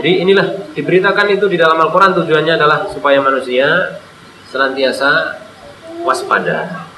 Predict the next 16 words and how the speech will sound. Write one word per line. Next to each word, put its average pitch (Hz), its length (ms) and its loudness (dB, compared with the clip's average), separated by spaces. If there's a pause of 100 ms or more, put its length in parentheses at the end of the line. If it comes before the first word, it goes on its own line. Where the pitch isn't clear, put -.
(300)
Kalau 139 160 2
tadi 147 240 2
diberitakan 147 640 0
tentang 147 400 0
nama 147 320 2
Allah, 147 240 2
sifat 143 320 -2
Allah, 147 320 2
perbuatannya 143 640 0
agar 139 160 0
kita 143 160 -2
beriman, 147 480 0
mengagungkan 139 480 0
Allah, 147 400 2 (960)
mencintai 139 480 -2
Allah, 147 400 2